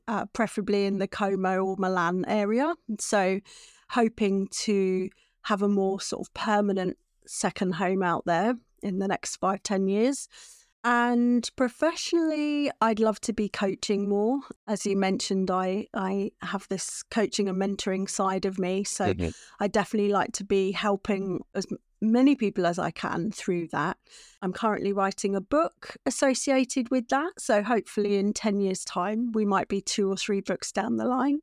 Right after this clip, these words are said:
Speaker 2: Mm-hmm.
Speaker 1: And then photography-wise, I would love it if we were still shooting, but very, you know, maybe exclusively, maybe kind of just four or five a year, you know, that take us to interesting places with interesting couples.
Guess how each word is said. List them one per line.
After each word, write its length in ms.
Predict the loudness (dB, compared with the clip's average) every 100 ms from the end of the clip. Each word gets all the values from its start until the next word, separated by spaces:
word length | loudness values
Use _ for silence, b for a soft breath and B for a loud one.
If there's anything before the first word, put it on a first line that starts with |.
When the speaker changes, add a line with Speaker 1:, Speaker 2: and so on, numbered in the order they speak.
| -2
Speaker 2:
Mm-hmm. 240 | 0 0 0
Speaker 1:
And 160 | 2 2
then 140 | 2
photography-wise, 1500 | 0 -4 0 -2 2 0 0 0 2 4 4 4 0 -2 -10 0
I 200 | 4 4
would 240 | 2 0 2
love 360 | 4 4 4
it 120 | 2 2
if 220 | -2 0
we 160 | 0
were 360 | 2 4 4 2
still 520 | -2 -4 0 2 2
shooting, 640 | 0 0 0 0 0 0 0
but 240 | 2 0
very, 760 | 2 0 2 2 2 2 -2 -6 _
you 80 | 0
know, 180 | 2 2
maybe 540 | 2 2 2 0 0 -2
exclusively, 960 | -6 -4 0 0 0 -2 2 2 2
maybe 400 | 2 2 2 0
kind 240 | 0 0 -2
of 140 | -2
just 320 | -2 -4 -4
four 320 | -12 -2 2 2
or 80 | 0
five 460 | 2 4 4 2
a 60 | 0
year, 500 | 2 2 2 0 -2 -8
you 160 | -4 0
know, 120 | 2
that 200 | 2 0
take 300 | 0 -2 -2
us 140 | -4 -2
to 180 | -2 0
interesting 520 | 0 0 -4 -2 -2
places 760 | 0 0 0 0 2 0 0
with 160 | -4 -2
interesting 560 | -2 -2 -4 -2 -2 -2
couples. 720 | -4 -4 -2 0 -2 -6 -10